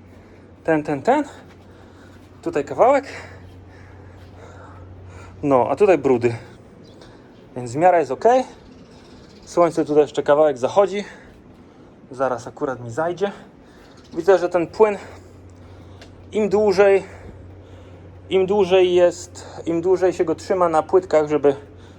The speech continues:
przeżarł tą farbę, tym lepiej, tym lepsze efekty. Więc muszę go chyba tutaj zostawić trochę na dłużej. Tyle, że ten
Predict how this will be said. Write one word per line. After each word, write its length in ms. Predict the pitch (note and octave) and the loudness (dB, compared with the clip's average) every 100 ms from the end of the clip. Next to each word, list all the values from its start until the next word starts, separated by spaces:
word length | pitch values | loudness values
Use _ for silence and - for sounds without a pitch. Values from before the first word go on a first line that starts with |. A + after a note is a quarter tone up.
| - - | -20 -20
przeżarł 440 | - F#3+ E3 E3 | 0 2 2 0
tą 140 | D#3 D#3 | -2 -2
farbę, 480 | E3 D#3+ C#3+ D#3+ G3+ - - _ _ - - - - - | 0 0 0 -2 -2 -10 -20 _ _ -20 -20 -20 -14 -4
tym 140 | F3+ | 0
lepiej, 440 | F3 E3 E3+ F#3+ G#3 - | 0 0 -2 -2 -4 -10
tym 140 | D#3+ | -4
lepsze 260 | D#3 D#3 E3 | -2 0 -2
efekty. 440 | D3 D#3 - G#3 - - - - - - - - | 0 -2 0 -2 -4 -20 -20 -20 -20 -20 -20 -16
Więc 160 | D3 C3 | -14 -10
muszę 220 | D#3 E3 | -10 -8
go 120 | D#3 | -10
chyba 220 | C#3+ D3+ | -8 -10
tutaj 260 | C#3+ - D3 | -10 -10 -10
zostawić 420 | C3+ - D#3 C#3+ | -12 -10 -10 -10
trochę 220 | - - | -14 -14
na 120 | D3 B2 | -12 -10
dłużej. 420 | D3+ D#3+ D#3 D3 - - - - - - - - - - | -8 -6 -6 -8 -14 -20 -20 -20 -20 -20 -20 -20 -20 -14
Tyle, 260 | D#3 C#3+ C3+ | -8 -6 -8
że 120 | C3+ | -10
ten 360 | - F3 B2+ | -10 -10 -10